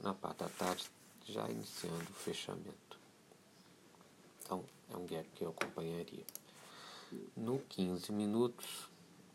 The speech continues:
esse gap ele pode até ser ampliado um pouquinho pra barra anterior. Tá? E quem quiser acompanhar um gap mais,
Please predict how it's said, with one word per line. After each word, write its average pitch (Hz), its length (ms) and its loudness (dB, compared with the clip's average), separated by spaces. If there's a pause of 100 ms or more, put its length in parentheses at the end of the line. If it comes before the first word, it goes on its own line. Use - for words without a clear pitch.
(1040)
esse - 280 -2
gap 82 340 2
ele - 120 -2
pode 80 260 2
até 98 240 2
ser - 180 -2
ampliado - 480 0
um - 60 -4
pouquinho - 400 -2
pra 82 180 -2 (140)
barra 85 240 2
anterior. 87 680 2 (3250)
Tá? - 300 -6 (1040)
E - 80 -4
quem - 280 -4
quiser 92 480 4 (160)
acompanhar 85 640 -2 (1400)
um - 140 -4
gap - 240 -2 (160)
mais, 175 640 -2